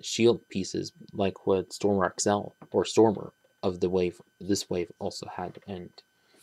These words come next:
also got those, like, couple blade pieces that Inferno X L had for a shield, but on him used as wings.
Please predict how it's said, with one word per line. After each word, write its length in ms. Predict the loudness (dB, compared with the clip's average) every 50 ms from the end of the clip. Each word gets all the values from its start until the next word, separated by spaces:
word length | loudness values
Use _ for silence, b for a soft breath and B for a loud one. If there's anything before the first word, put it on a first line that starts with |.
| b b b _ _ _ _ _ -2
also 360 | -2 -2 -2 -2 -8 -12 -12
got 360 | -10 -6 -4 -4 -4 -4 -6 _ _ -20 -20 _ _ _ _ _ _ _ _ _ _ _ _ _ _ _ _ _ _ _ _ _ _ _ _ _ _ _ _ _ _ _ _ _ _ _ _ _ _ -20 _ -20 -20 -20 -16
those, 340 | -8 -6 -4 -4 -4 -6
like, 220 | -6 -8 -8 -8 -10 -16 _ _
couple 280 | -6 -6 -4 -4 -4 -2
blade 300 | 2 4 4 4 4 0
pieces 420 | -6 -10 -10 -10 -10 -12 -12 -12 -6
that 300 | -4 -4 -4 -4 -4 -8 -10
Inferno 560 | _ _ _ -10 0 2 4 4 4 2 0
X 200 | -2 -4 -2 0
L 160 | 0 0 0
had 280 | -2 -4 -4 -4 -4 -8 _
for 160 | -6 -4 -4
a 40 | -4
shield, 540 | -6 -8 -4 -2 0 0 0 -2 -4 -8 -8 _ 0
but 160 | 0 0 0 -4 _ _ _ _ _ _ _ _
on 240 | -4 -4 -4 -4 -6 -4
him 240 | -2 -2 -2 -2 -4 -4
used 360 | -2 0 0 0 0 0 0
as 160 | -2 0 2
wings. 760 | 2 2 2 2 -2 -8 -18 -18 -18 -18 -10 -8 -8 -8